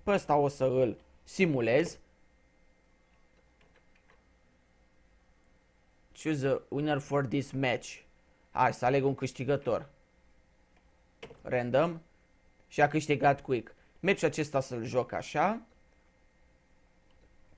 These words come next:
Ia mai un Zapi T V vs Andrei Cosmin. Ăsta mai e un meci interesant. Pe cred că o să joc astea două. Și main eventul,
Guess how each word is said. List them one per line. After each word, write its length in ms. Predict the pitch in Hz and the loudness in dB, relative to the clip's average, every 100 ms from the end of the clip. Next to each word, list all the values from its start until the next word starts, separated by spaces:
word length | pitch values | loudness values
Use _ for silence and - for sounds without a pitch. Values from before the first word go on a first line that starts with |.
| _ _ _ _ _ - - | _ _ _ _ _ -20 -10
Ia 140 | - 117 | -4 -2
mai 140 | 127 | -2
un 140 | 131 | -2
Zapi 360 | 127 127 143 131 | -2 -2 -2 -2
T 100 | - | -4
V 100 | 120 | -2
vs 320 | 135 131 - | -2 -2 -4
Andrei 260 | 131 127 127 | -4 -2 -2
Cosmin. 380 | 131 127 135 - | -4 -4 -6 -2
Ăsta 240 | 139 151 | 0 2
mai 120 | 135 131 | 2 2
e 40 | |
un 60 | 127 | 0
meci 160 | 113 | -4
interesant. 760 | 120 113 110 - 147 180 196 - - - - - - | -6 -6 -6 -2 -2 -2 -6 -16 -20 -20 -20 -20 0
Pe 120 | 180 | 2
cred 160 | 175 160 | 2 0
că 60 | |
o 40 | 147 | -2
să 140 | 151 | -2
joc 240 | 135 143 | -2 0
astea 320 | 135 127 123 113 | 0 -2 -4 -2
două. 560 | 196 202 185 185 180 - - - - - - | 0 0 0 0 -2 -6 -16 -14 -14 -14 -16
Și 800 | - - - - - 165 165 165 | -14 -12 -12 -10 -2 2 4 4
main 240 | 156 156 | 2 2
eventul, 580 | 156 135 110 101 110 117 | 2 2 -2 -2 -6 -8